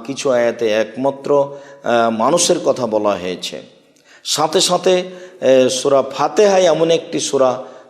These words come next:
যার শেষে আমিন রয়েছে, মানে কবুল করো। "আল্লাহ, তোমার দরবারে যে দোয়া করলাম, এ দোয়া তুমি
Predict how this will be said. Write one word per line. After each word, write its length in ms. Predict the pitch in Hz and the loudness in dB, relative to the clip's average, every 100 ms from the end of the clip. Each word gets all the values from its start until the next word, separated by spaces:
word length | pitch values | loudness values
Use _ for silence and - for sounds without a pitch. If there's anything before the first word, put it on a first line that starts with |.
| 101 | -4
যার 220 | 127 123 | 0 0
শেষে 460 | - 123 107 113 104 - - | -2 -4 -4 -4 -4 -8 -6
আমিন 400 | 117 135 165 151 | -2 0 0 0
রয়েছে, 440 | 123 120 113 113 110 | 2 2 0 -4 -6
মানে 300 | 110 107 104 - | -6 -6 -10 -2
কবুল 420 | 143 123 127 120 - - | 0 2 0 -4 -8 -2
করো। 520 | 113 110 95 - - - - | 2 2 0 -6 -16 -12 -6
"আল্লাহ, 420 | 110 120 127 131 - - - - | -2 0 0 -2 -12 -20 -14 -6
তোমার 320 | 127 147 139 | 0 0 2
দরবারে 460 | 127 147 165 151 147 | 2 2 2 2 0
যে 220 | 120 127 | 0 0
দোয়া 340 | 110 104 120 | -2 -2 -2
করলাম, 680 | 123 113 104 117 120 85 - - - | -2 -4 -2 -2 -2 -6 -16 -20 -8
এ 140 | 101 110 | -4 -2
দোয়া 260 | 110 107 | 0 -2
তুমি 260 | 107 107 | -2 -6